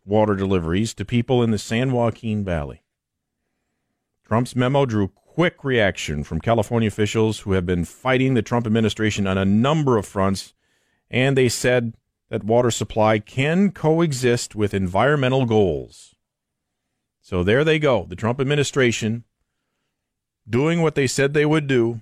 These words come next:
trying to thin out the regulations and try to get more water into the San Joaquin Valley. Trump said of California's water situation, quote, "What's happened there is a disgrace.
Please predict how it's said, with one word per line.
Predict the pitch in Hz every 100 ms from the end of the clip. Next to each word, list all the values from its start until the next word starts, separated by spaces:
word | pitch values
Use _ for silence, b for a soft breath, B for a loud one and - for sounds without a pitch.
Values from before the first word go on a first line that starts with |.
| _ _ _ _ _ _
trying | - 110 117
to | 107
thin | - 143
out | 147 151
the | 127
regulations | 135 135 120 110 117 104
and | 98
try | 107 107
to |
get | 101 92
more | 92 101 117 131 139 131
water | 117 113 110 110
into | - 120 120 117 113 104
the | 92
San | - 107 107
Joaquin | 98 95 95 - 92 92 76
Valley. | 69 58 55 55 _ _ _ _ _ _ _ _ _ _ _ _ _ _ _ _ _ _ _
Trump | 120 143
said | - 139 151
of | 117
California's | - 143 131 135 143 127
water | 117 123 143
situation, | - 131 131 131 127 131
quote, | 117 131 151 123
"What's | 107 -
happened | 127 147 135
there | 127 143
is | - 120 117 - -
a | 120 120 110
disgrace. | 113 107 - - 85 64 - -